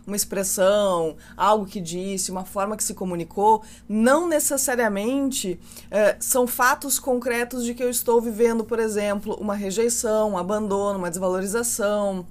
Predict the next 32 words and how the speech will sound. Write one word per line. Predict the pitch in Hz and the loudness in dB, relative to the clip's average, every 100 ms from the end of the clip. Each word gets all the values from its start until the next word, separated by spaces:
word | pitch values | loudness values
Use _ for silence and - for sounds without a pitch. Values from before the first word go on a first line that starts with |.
| - - - - - - 196 | -16 -18 -20 -20 -20 -14 -4
é, | 185 175 170 - - | -2 -2 -4 -10 -8
uma | 196 233 | 0 0
afronta, | - 226 214 220 208 208 | 0 0 2 2 -2 -2
uma | 180 | -2
ameaça. | 196 254 226 214 214 - 214 214 - - | 0 2 4 4 2 0 -2 -6 -12 -14
Claro, | - 208 170 | 0 2 4
às | - 175 | 2 0
vezes | 175 185 185 233 | 2 0 0 2
é, | 240 185 180 | 4 2 0
né, | 165 | -4
maravilhosa? | 170 170 175 160 165 170 | -2 -2 0 -2 0 0
E | |
as | 170 170 | 0 2
nossas | 185 190 | 0 0
emoções | 185 180 175 196 214 | -2 -2 -2 -2 -2
também | - 196 226 | 0 0 -2
servem | - 269 233 240 | -4 -2 -2 -2
pra | 240 | -2
sinalizar. | 247 226 233 330 277 175 - - - | -4 -4 -4 -2 2 0 -2 -16 -4
A | 160 | -4
raiva, | 156 180 190 190 175 | 2 4 6 4 0
quando | 180 175 | -6 -6
alguém | 175 175 | -4 -2
vai | 170 | -2
invadir | 175 175 165 180 | -2 -2 -2 -2
um | |
limite | 180 170 180 | -2 -4 -4
nosso, | 196 196 196 180 | -2 0 0 -2
então | 170 | -6
a | |
raiva | 170 170 170 170 | -4 -4 -2 -2
vem | 180 185 190 | -2 -2 -4